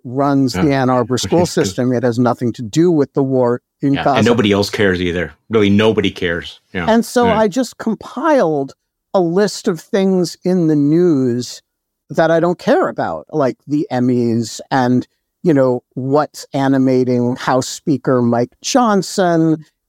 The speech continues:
Speaker 1: and whether Drizzly is gonna get shut down by Uber, which it is. And also,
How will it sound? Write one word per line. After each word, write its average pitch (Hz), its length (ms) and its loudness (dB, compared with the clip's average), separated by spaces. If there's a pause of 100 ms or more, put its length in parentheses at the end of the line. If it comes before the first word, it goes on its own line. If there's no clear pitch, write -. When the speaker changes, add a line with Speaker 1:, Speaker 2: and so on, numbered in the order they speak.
Speaker 1:
and 143 440 0
whether 143 460 0
Drizzly 139 1080 0
is 131 180 0
gonna 139 220 2
get 135 200 0
shut - 300 -2
down 135 360 0
by 127 300 0
Uber, 143 520 0
which 127 260 -4
it 127 80 -4
is. 185 520 0 (380)
And 160 220 2
also, 180 800 0